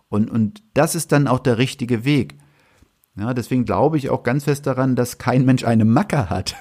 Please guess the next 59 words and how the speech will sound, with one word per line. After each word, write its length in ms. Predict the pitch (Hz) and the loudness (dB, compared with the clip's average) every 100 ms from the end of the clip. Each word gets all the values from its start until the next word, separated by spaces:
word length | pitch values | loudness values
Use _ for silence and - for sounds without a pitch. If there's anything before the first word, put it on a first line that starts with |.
| - | -4
<laughs> 220 | 147 135 - - - - - _ _ _ _ 113 | -2 -4 -8 -20 -20 -20 -20 _ _ _ _ -2
Also, 220 | 104 98 - - _ | 0 -2 -4 -20 _
weil 280 | 120 113 104 - _ | 2 2 2 -6 _
wenn 240 | 120 101 | -2 0
du 400 | 147 185 202 240 - - | 2 2 2 0 -6 -2
dich 180 | 123 117 | -2 2
wohlfühlst, 560 | 180 277 - 131 - | 2 2 2 0 0
wie 60 | 117 | 0
du 140 | 107 | 0
bist, 400 | 104 202 - - | 2 2 0 -8
und 160 | - 104 | -4 2
darauf 320 | 120 117 - | 4 4 2
kommt, 400 | 123 117 - - | -2 -2 -6 -4
kommt 180 | 127 107 | -2 0
es 80 | 104 | 0
letztendlich 540 | 113 - 104 104 - | -2 -2 -6 -6 -4
an, 340 | 151 156 101 - _ _ _ | -2 -2 -4 -12 _ _ _
und 140 | 104 98 | -2 0
du 140 | 104 | 2
hast 260 | 107 120 - | 2 0 -4
eine, 440 | 107 104 101 95 - _ _ - | 0 2 2 -2 -6 _ _ -4
eine 280 | 98 98 98 | 0 2 2
Macke, 540 | 95 120 147 156 131 | 2 0 2 2 0
die 260 | 113 117 107 | 0 -2 0
halt 200 | 107 - | -2 0
aber 180 | 104 | 0
zu 100 | 101 | 0
dir 140 | 104 104 | -2 -2
passt, 460 | - 240 214 - | 0 -2 -2 -6
äh, 20 | 107 | -2
wo 400 | 113 110 107 117 | 2 2 2 0
du 100 | 113 | 0
gut 220 | 147 - | -2 -4
mit 140 | 127 | -4
leben 240 | 147 240 220 | -2 -2 0
kannst, 340 | 110 104 - | 0 0 0
ja, 120 | 123 | 0
dann, 260 | 123 117 104 | 2 2 0
dann 120 | 113 | 0
ist 220 | 139 - | -2 -2
das 160 | 139 - | -4 -2
doch 160 | 135 | -4
einfach 340 | - 131 127 131 | -2 -4 -2 -2
für 160 | - | -4
dich 240 | 131 160 156 | -4 -2 -2
auch 140 | 147 | -2
gut. 240 | 208 190 139 | 0 0 2
Dann 140 | 123 | -2
ist 100 | 165 | -2
es 120 | 139 | -2
aber 180 | 135 131 | 0 0
auch 100 | - | 0
keine 240 | - 135 | 2 2
Macke 280 | 131 202 - | 2 2 2
mehr, 220 | 135 104 | 2 2
dann 180 | 104 110 | 2 0
bist 200 | 123 - | -2 -4
das 160 | 135 - | -6 -2
du. 240 | 214 160 | -2 -2